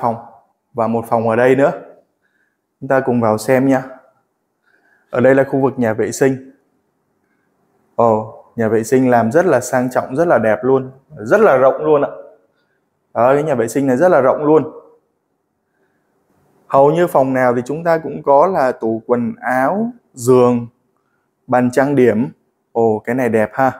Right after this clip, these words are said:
Phòng này rất là thoáng luôn, cửa sổ rất là lớn. Ở đây còn có một ban công nữa này. Ở đây thì có một bộ bàn ghế để uống cà phê nữa.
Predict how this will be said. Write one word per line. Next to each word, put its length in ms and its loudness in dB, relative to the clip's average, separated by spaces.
Phòng 280 0
này 160 0
rất 160 2
là 120 2
thoáng 300 -2
luôn, 340 0
cửa 100 -6
sổ 260 -8
rất 160 2
là 120 0
lớn. 320 -2
Ở 140 -2
đây 200 4
còn 120 0
có 100 -2
một 180 -2
ban 180 -2
công 280 0
nữa 100 -6
này. 140 -10
Ở 100 0
đây 160 4
thì 80 4
có 100 -2
một 180 2
bộ 140 2
bàn 220 -2
ghế 200 4
để 60 0
uống 160 0
cà 140 -4
phê 300 0
nữa. 180 0